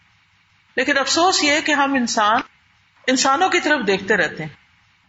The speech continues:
کون میری کس ضرورت، کس مجبوری میں کہاں کام آ سکتا ہے۔ اللہ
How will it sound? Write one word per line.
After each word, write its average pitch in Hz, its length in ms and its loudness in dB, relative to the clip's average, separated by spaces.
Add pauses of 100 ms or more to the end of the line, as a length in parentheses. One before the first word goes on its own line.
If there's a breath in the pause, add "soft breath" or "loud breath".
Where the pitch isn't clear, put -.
(120)
کون 285 340 2
میری 262 260 0
کس 285 320 -4
ضرورت، 233 540 0
کس 254 200 -2
مجبوری 214 420 -2
میں 226 140 -2
کہاں 226 320 0
کام 208 240 0
آ 175 100 2
سکتا 170 360 -4
ہے۔ - 200 -10 (1400)
اللہ 262 160 0